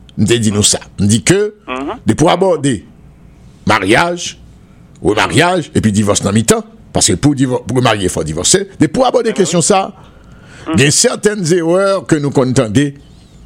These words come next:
Speaker 1: généralement, qu'on a deux grandes, euh, euh, euh, erreurs. Et parmi eux, il y en a là-dedans, yo, c'est moun qui dit carrément, personne ne devrait jamais divorcer, comme si,
Speaker 2: <laughs>
Speaker 1: ou pas doué,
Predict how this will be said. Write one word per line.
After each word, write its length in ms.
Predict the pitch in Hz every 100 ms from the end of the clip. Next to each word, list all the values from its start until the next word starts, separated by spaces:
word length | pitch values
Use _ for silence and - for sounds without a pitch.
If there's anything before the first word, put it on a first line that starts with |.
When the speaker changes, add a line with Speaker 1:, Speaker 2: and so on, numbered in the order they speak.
| - - - -
Speaker 1:
généralement, 540 | - 139 143 131 127 135
qu'on 200 | 127 123
a 80 | 123
deux 460 | 107 123 202 156 - - - -
grandes, 600 | 98 127 135 127 127 113 - - - - -
euh, 140 | 131 110 -
euh, 160 | 120 101 -
euh, 100 | 110 - 104
erreurs. 320 | 101 87 82 - -
Et 60 | -
parmi 420 | 123 110 107 104
eux, 120 | 175
il 60 | 123
y 20 |
en 40 | 113
a 120 | 113
là-dedans, 240 | 113 90 90
yo, 280 | 107 - - - - -
c'est 140 | 139
moun 220 | 139 131
qui 140 | 110 113
dit 120 | 98 98 -
carrément, 600 | - 107 104 98 117 - -
personne 680 | 76 - - - 90 101 113 - - - - -
ne 100 | -
devrait 320 | 92 92 78 82
jamais 640 | - - - 160 208 202
divorcer, 500 | 190 165 139 156 - -
comme 200 | 131 123
si, 240 | - 123 - 135 -
Speaker 2:
<laughs> 300 | 117 - - -
Speaker 1:
ou 40 |
pas 160 | - 135
doué, 360 | 127 123 101